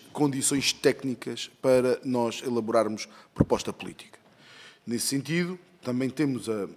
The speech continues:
obrigação de, eh, elaborar um conjunto de relatórios, documentos sistematizados e eles não seriam completos sem a audição, eh, das principais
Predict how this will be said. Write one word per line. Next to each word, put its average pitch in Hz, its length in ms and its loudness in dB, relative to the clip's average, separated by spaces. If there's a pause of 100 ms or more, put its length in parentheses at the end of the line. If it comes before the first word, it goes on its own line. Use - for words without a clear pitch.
(100)
obrigação 139 720 2 (540)
de, 139 380 2 (320)
eh, 120 40 -4
elaborar 139 460 6
um 117 80 -2
conjunto 123 520 -4
de 120 40 -8
relatórios, 131 540 0
documentos - 760 -6 (480)
sistematizados 143 1160 0 (440)
e 175 320 -6 (300)
eles 170 300 4
não 165 160 2
seriam 165 560 2
completos 151 1000 0
sem 180 280 -4
a 175 60 -2
audição, 165 640 -4 (200)
eh, 139 220 -4 (280)
das 151 200 -2
principais 160 680 -2